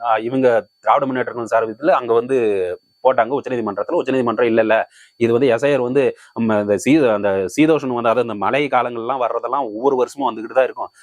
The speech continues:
அதுக்குன்னு இப்படி தள்ளி வச்சுக்கிட்டுலாம் இருக்க முடியாது, இந்த எஸ் ஐ ஆர் நடக்கட்டும்" அப்படின்னு சொல்லிட்டு அவங்க கொடுத்த தீர்ப்பு. ஓகே, இது எதுவுமே பண்ண முடியாதுன்னு இவங்க வந்து எதிர்ப்பு தெரிவிக்கிறது. திராவிட முன்னேற்ற கழகமும் சரி, திராவிட முன்னேற்ற கழகத்தை சேர்ந்த அத்தனை பேரும் வந்து எஸ் ஐ ஆரை எதுக்குதா-,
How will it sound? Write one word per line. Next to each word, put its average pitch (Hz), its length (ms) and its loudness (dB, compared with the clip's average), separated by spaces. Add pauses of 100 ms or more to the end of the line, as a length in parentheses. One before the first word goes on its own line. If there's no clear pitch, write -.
(120)
அதுக்குன்னு 135 380 2
இப்படி 127 140 -4
தள்ளி 123 220 2
வச்சுக்கிட்டுலாம் 123 360 0
இருக்க 120 140 -10
முடியாது, 127 240 -2 (280)
இந்த 127 140 2
எஸ் 120 220 2
ஐ 165 80 4
ஆர் 131 160 0
நடக்கட்டும்" 123 440 -4
அப்படின்னு 107 240 -8
சொல்லிட்டு 113 220 -2
அவங்க 127 320 0
கொடுத்த 120 280 -2
தீர்ப்பு. 113 340 -2 (420)
ஓகே, 170 260 4
இது 139 120 2
எதுவுமே 135 220 0
பண்ண 131 160 0
முடியாதுன்னு 127 600 -2
இவங்க 196 260 2
வந்து 165 260 0 (500)
எதிர்ப்பு 165 280 -4
தெரிவிக்கிறது. 143 380 0
திராவிட 151 260 0
முன்னேற்ற 139 280 -4
கழகமும் 123 300 -2
சரி, 147 160 0 (400)
திராவிட 135 280 0
முன்னேற்ற 131 260 -8
கழகத்தை 117 300 -4
சேர்ந்த 113 240 0
அத்தனை 151 280 -2
பேரும் 131 260 0
வந்து 120 120 -4
எஸ் 110 180 0
ஐ 110 100 2
ஆரை 110 200 4
எதுக்குதா-, 117 480 2